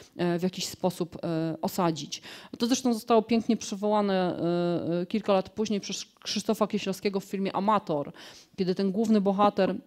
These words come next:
Filip Mosz, grany przez, e, Jerzego Sztura, e, rozmawia z Krzysztofem Zanussim, który się tam pojawia w, e, w, w filmie, e,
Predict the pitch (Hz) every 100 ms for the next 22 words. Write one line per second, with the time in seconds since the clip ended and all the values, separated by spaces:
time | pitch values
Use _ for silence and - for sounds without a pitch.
0 | - 196 202 196 202 190 185 190 196 -
1 | 180 175 - - 175 175 170 190 190 196
2 | 190 - 202 190 175 175 - - - -
3 | 165 165 165 190 175 190 196 214 196 180
4 | 170 - - - - 208 208 190 180 196
5 | 214 - 175 - 151 170 170 - 175 190
6 | 180 165 156 - - 156 156 165 170 170
7 | 170 - 170 165 175 208